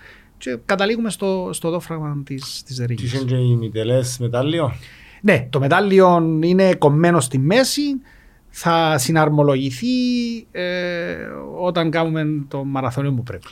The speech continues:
Speaker 2: Και πότε είναι τούτος ο μαραθώνιος φέτος, ξανά, ο ημιτελής
Speaker 1: Ε,
Speaker 2: μαραθώνιος;
Speaker 1: ε, ε, δεν συζητήσαμε ακόμα για τον φετινό.
Speaker 2: <clears throat> Αλλά έχετε σκοπό να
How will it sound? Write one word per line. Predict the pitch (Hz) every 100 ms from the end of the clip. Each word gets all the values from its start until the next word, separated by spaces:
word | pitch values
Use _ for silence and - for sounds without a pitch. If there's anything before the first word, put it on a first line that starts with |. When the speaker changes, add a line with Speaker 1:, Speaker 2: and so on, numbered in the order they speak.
| - _ - - - 123
Speaker 2:
Και | 135
πότε | 147 170
είναι | 165 120
τούτος | 113 107 107 104
ο | 107 101
μαραθώνιος | 104 101 104 101 -
φέτος, | 110 101 -
ξανά, | 104 107 120
ο | 110 107 104 104 101
ημιτελής | 107 104 104 98 233
Speaker 1:
Ε, |
Speaker 2:
μαραθώνιος; | - 233 233
Speaker 1:
ε, | 226
ε, | 226 214
δεν | 156
συζητήσαμε | 165 143 156 131 143
ακόμα | 131 135 131 127
για | 123 123 123
τον | 120 123
φετινό. | 120 135 117 143 233 - -
Speaker 2:
<clears throat> | 226 170
Αλλά | 147
έχετε | 160 160
σκοπό | 160 - 135 156 175
να | 170 165 165 160 151